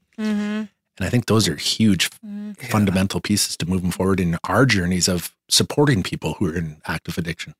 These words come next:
Speaker 1: Mm-hmm.
Speaker 3: I'm, I'm very excited about building this relationship with you because I think you're such a resource
Speaker 2: Oh, it's crazy.
Speaker 3: for, you know, for, f-, I say us as O C J, but, like, you know, more than us, like, the community that
Speaker 1: Mm-hmm.
Speaker 2: Totally.
Speaker 3: O C J supports,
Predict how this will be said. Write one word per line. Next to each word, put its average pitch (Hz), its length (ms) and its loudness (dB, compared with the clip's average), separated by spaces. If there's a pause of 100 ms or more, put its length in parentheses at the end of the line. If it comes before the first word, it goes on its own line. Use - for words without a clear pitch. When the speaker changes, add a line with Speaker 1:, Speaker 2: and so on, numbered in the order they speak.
(140)
Speaker 1:
Mm-hmm. 214 360 -4
Speaker 3:
I'm, 117 280 0
I'm 113 180 0
very 127 300 2
excited 101 420 -2
about 92 220 -4
building 95 300 -4
this 92 180 -6
relationship 90 560 -6
with 92 140 -10
you 90 180 -10
because 87 340 -14
I 85 60 -10
think 87 240 -10
you're 87 80 -6
such - 240 -6
a 95 40 -8
resource 87 640 -4
Speaker 2:
Oh, 214 240 0 (320)
it's - 100 -12
crazy. 95 520 2
Speaker 3:
for, - 60 -8 (840)
you 170 100 2
know, 107 180 4
for, 101 320 4 (400)
f-, - 240 -8 (600)
I 117 80 0
say 127 360 4
us - 440 0
as 101 180 -2
O 110 200 0
C 101 180 -2
J, 98 260 0
but, 107 260 -2
like, 95 160 -2 (200)
you 107 80 -4
know, 87 160 -4 (280)
more 117 360 4
than 107 200 -2
us, 104 300 -2
like, 98 160 -6
the 95 200 -6
community 104 500 0
that 101 180 -2
Speaker 1:
Mm-hmm. 240 300 2
Speaker 2:
Totally. 131 240 -2
Speaker 3:
O - 20 0
C 98 160 -2
J 101 160 -2
supports, - 540 -4